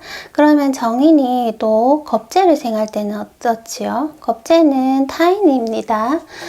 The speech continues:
정인은 일간이 내가 받아야 하는 타당한 나의 권리인데 이 정인이 겁재를 생한다는 것은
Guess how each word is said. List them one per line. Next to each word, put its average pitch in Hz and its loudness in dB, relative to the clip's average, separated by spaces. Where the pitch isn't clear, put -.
정인은 269 2
일간이 285 2
내가 254 0
받아야 226 -6
하는 220 -6
타당한 269 -6
나의 233 -6
권리인데 214 -4
이 277 -4
정인이 247 -2
겁재를 269 0
생한다는 214 -14
것은 294 -8